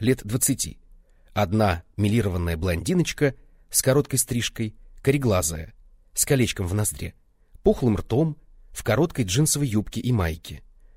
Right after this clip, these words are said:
Другая русоволосая, с пышными дредами, в шортах и топике, с зелеными русалочьими глазами. Андрей вежливо встал. «Привет!» Бойко независимо поздоровалась первая.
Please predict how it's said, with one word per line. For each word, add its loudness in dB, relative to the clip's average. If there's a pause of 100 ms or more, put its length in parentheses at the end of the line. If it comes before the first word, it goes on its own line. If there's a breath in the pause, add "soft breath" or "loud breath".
(140)
Другая 4
русоволосая, 0 (340)
с -2
пышными 0
дредами, 2 (340)
в -4
шортах 0
и -4
топике, 0 (320)
с -4
зелеными 2
русалочьими -2
глазами. -4 (300)
Андрей 2
вежливо 2
встал. -4 (580)
«Привет!» 2 (560)
Бойко 2
независимо 0
поздоровалась -4
первая. -8